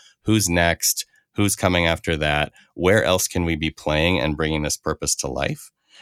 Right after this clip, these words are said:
And so we've, it's, it's sort of a moment where what has happened with our Jedi work, with Sharon,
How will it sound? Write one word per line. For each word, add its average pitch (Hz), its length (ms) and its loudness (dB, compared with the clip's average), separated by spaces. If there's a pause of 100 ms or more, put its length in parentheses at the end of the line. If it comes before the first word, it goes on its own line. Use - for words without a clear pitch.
(120)
And 82 180 2
so 92 160 4
we've, 85 240 -2
it's, - 380 4
it's 87 180 0
sort 113 160 2
of 104 80 0
a 90 80 2
moment 87 400 2
where 82 460 2
what 80 220 0
has 87 160 -2
happened 98 420 0
with 85 160 0
our 76 120 0
Jedi 104 420 0
work, 101 340 0
with 78 180 -2
Sharon, 120 540 2